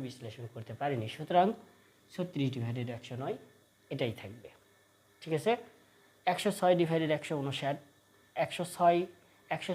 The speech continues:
ছয়কে উৎপাদকে বিশ্লেষণ করে পেয়েছি আমরা দুই গুণ তিপ্পান্ন, একশো ঊনষাটকে বিশ্লেষণ করে আমরা পেয়েছি তিন গুণ তিপ্পান্ন, ঠিক আছে? তাহলে এই তিপ্পান্ন, এই তিপ্পান্ন কেটে যাবে, থাকবে কি উপরে? তি-, দুই,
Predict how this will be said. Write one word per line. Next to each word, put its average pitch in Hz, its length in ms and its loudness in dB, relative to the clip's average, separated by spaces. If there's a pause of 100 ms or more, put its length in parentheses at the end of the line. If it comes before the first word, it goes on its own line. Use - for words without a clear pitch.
ছয়কে 170 360 -2
উৎপাদকে 156 380 -2 (100)
বিশ্লেষণ 156 460 -6 (760)
করে 160 220 4
পেয়েছি 151 300 0 (100)
আমরা 147 160 2 (100)
দুই 143 160 6
গুণ 143 200 4
তিপ্পান্ন, 156 360 -2 (800)
একশো 170 300 -2
ঊনষাটকে 170 440 2 (100)
বিশ্লেষণ 143 460 -4
করে 135 220 -2
আমরা 131 200 0
পেয়েছি 131 240 -6 (100)
তিন 127 120 -4 (100)
গুণ 117 100 -6 (100)
তিপ্পান্ন, - 380 -14 (920)
ঠিক 165 180 -2
আছে? 208 140 2 (460)
তাহলে 151 240 0 (160)
এই 180 160 4
তিপ্পান্ন, 175 340 0 (100)
এই 151 100 0
তিপ্পান্ন 160 380 0
কেটে 156 260 2
যাবে, 131 140 -2 (100)
থাকবে 156 300 0
কি 160 160 -4
উপরে? 175 180 -2 (340)
তি-, 156 220 2 (100)
দুই, 175 140 10